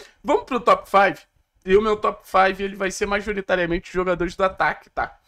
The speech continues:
Eu vou começar com o Bento. Acho que o Bento foi muito bem com os pés, tá?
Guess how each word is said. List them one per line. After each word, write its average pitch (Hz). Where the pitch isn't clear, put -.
Eu 214
vou 254
começar 208
com 190
o 160
Bento. 180
Acho 147
que -
o 160
Bento 151
foi 160
muito 170
bem 175
com 202
os -
pés, 180
tá? -